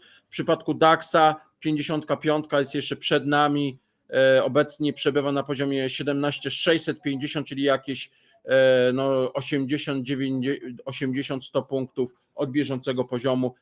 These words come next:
Także tu też jeszcze jest miejsce, żeby docisnąć i, em,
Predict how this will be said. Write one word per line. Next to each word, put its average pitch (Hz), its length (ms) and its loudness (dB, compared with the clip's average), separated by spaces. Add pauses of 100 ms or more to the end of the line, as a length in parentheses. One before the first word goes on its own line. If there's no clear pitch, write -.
Także 135 260 -4
tu 135 180 -6
też 139 240 -2
jeszcze 135 280 -2
jest 123 160 -4
miejsce, 123 300 -4
żeby 107 360 -4 (220)
docisnąć 120 880 -2 (300)
i, 120 360 -4 (320)
em, 110 920 0